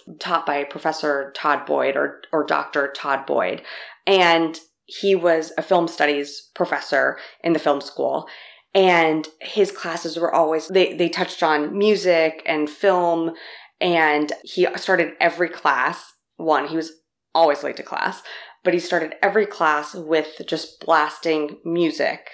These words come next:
that he was gonna talk about for that day. So it could be, like, Jay-Z playing when you came into class, or it could be Marvin Gaye, but he, he also was a lecturer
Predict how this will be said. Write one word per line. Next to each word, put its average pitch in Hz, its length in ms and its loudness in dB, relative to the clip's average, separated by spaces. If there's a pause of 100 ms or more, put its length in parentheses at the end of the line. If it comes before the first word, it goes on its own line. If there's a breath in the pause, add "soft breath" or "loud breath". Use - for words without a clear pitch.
that 151 120 -4
he 165 100 -6
was 156 140 -2
gonna 143 200 0
talk - 380 -4
about 131 320 -2
for 143 140 -6
that 127 200 -6
day. - 220 -4
So - 280 0
it 143 100 -2
could 156 240 -4
be, 151 460 0 (300 soft breath)
like, 143 260 -4
Jay-Z 170 600 0
playing 254 520 0 (380 loud breath)
when 165 340 2
you 170 160 -2
came 170 260 0
into 165 140 2
class, 180 520 2
or 165 140 4
it 156 80 -6
could 156 240 -6
be 156 360 0 (300 loud breath)
Marvin 151 400 2
Gaye, 180 480 4 (320 loud breath)
but 170 160 2
he, 180 640 -4 (560)
he - 340 -2
also 175 320 2
was 156 180 0
a 151 60 2
lecturer 147 680 -2